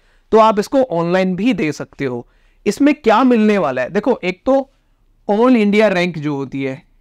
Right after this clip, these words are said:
एआईआर, ऑफलाइन प्लस ऑनलाइन का जो रिजल्ट, कंबाइंड रिजल्ट होगा, वो आपको मिलेगा with a rank। For example, इस एग्जाम को फ़ाइव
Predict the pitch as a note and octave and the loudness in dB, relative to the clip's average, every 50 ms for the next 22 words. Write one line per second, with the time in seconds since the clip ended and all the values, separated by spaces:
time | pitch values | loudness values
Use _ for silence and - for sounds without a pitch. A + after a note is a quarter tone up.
0 | _ _ _ _ _ _ _ - F#3 F#3+ F#3+ F#3 F3+ D#3 C3+ B2+ B2 A#2+ B2 - | _ _ _ _ _ _ _ -4 0 2 2 2 2 0 -2 -6 -8 -10 -12 -16
1 | _ _ _ _ _ _ _ _ _ _ _ _ _ _ _ _ _ - E3+ F3 | _ _ _ _ _ _ _ _ _ _ _ _ _ _ _ _ _ -2 0 2
2 | F3+ F#3+ - - A#3 A#3+ B3 B3+ C#4 C4+ B3+ _ _ _ _ _ _ _ _ _ | 2 2 0 0 2 2 2 2 0 -2 -6 _ _ _ _ _ _ _ _ _
3 | _ _ _ _ _ _ _ _ _ _ _ _ _ _ _ _ _ _ _ _ | _ _ _ _ _ _ _ _ _ _ _ _ _ _ _ _ _ _ _ _
4 | _ _ _ - G#3 A3+ C4+ C#4 - - - _ - - G3 F#3 G3 G#3 G#3+ G#3+ | _ _ _ 0 2 2 2 2 0 -4 -16 _ -6 -2 0 0 2 2 2 2
5 | G#3+ G3 D#3 C3 A#2+ - _ _ _ _ _ _ _ _ _ _ _ _ _ _ | 2 0 0 -4 -10 -16 _ _ _ _ _ _ _ _ _ _ _ _ _ _
6 | _ _ _ _ _ _ _ _ _ _ _ _ - - G#3+ A3+ G#3 E3+ G3 A#3+ | _ _ _ _ _ _ _ _ _ _ _ _ 2 2 2 2 2 2 2 2
7 | - G3+ D#3+ D#3+ D3+ C#3+ D#3 A3 B3 A#3+ G3 - - F3+ E3+ E3 E3+ E3 F#3 G#3+ | 2 2 0 -4 -6 -2 0 0 0 0 -2 -2 -2 -2 -2 -2 -2 0 0 2
8 | C4 C#4+ C#4+ B3 G#3+ F#3+ E3 F3 F#3+ F#3 F3 E3+ D#3+ D3 C#3 F3 G#3+ C4+ _ _ | 2 2 0 0 0 -2 -2 0 -2 -2 -2 -2 -4 -2 0 0 0 -2 _ _
9 | _ _ _ _ _ _ - D#3 D#3 F3+ A3+ C4+ C4+ A3+ G3 F#3 - - G3+ G3+ | _ _ _ _ _ _ -12 -8 -4 0 2 4 4 4 2 0 -2 -2 -2 0
10 | F#3+ E3+ D#3+ F3 F3 G#3+ A#3 G3+ D#3+ E3+ E3 F3+ B3+ D4+ E4 _ _ _ _ _ | 0 0 0 0 2 2 0 0 -2 -4 0 0 0 0 -2 _ _ _ _ _
11 | _ - D#3 C#3+ E3+ F3+ E3+ D3 C3 B2+ _ - _ _ _ _ _ _ _ _ | _ -12 -6 -2 -2 -2 -2 -4 -6 -12 _ -20 _ _ _ _ _ _ _ _
12 | _ _ _ _ _ _ _ _ _ _ _ _ _ _ _ _ _ - G3+ A3+ | _ _ _ _ _ _ _ _ _ _ _ _ _ _ _ _ _ 0 2 2
13 | A#3+ A3 G3+ G#3+ G#3 G#3+ G#3 B3 A#3 A3 G3 A3+ F#3+ E3+ G3 G3 G3+ G3+ G3 B3 | 2 4 4 2 2 2 2 0 0 0 0 -2 -2 2 2 2 2 0 -2 -4
14 | - - F#3+ F#3+ A3 G3+ | -2 2 2 2 2 0